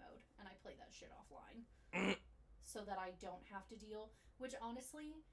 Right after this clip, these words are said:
Speaker 1: is equally problematic because it's like, now I'm going through it so quickly that my enjoyment of playing wears off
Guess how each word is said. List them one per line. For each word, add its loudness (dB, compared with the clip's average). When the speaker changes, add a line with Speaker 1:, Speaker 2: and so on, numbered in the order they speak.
Speaker 1:
is 4
equally 0
problematic 2
because -8
it's -8
like, 0
now 4
I'm -2
going 2
through -2
it -6
so -4
quickly -4
that 0
my 0
enjoyment -4
of -12
playing -2
wears 0
off -6